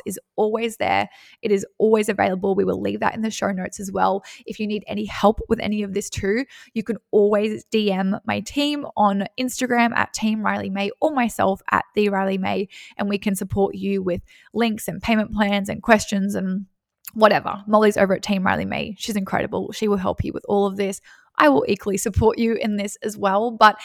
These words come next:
thank you for plugging in to today's episode. It is short, it is sweet. We are getting straight to the point, and I want this to be a really potent podcast that you can listen back to.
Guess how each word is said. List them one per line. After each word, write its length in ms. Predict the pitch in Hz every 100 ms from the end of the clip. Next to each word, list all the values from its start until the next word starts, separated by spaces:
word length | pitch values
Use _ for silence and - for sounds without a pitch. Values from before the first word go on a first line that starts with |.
| - - -
thank 320 | 226 233 -
you 240 | 247 262 -
for 400 | 233 214 214 -
plugging 460 | - 214 214 220
in 380 | - 185 214 247
to 100 | -
today's 380 | 220 202 196 190 -
episode. 580 | 202 - 202 - 233 262
It 160 | - -
is 200 | - 190
short, 540 | - - 220 240 240 -
it 140 | 214
is 240 | - 190 -
sweet. 360 | - 214 220
We 100 | 214
are 60 | 190
getting 260 | 196 190
straight 340 | 190 - 208 202
to 100 | 214
the 80 | 220
point, 360 | - 202 202 - - -
and 80 | -
I 80 | 208
want 240 | 202 208
this 140 | 214 -
to 80 | 202
be 180 | 208
a 80 | 196
really 420 | 196 202 196 202 - -
potent 440 | 208 - 208 196
podcast 500 | - 196 - 220 208
that 80 | -
you 80 | -
can 140 | 208
listen 260 | 202 - 196
back 240 | 190 202
to. 260 | - 285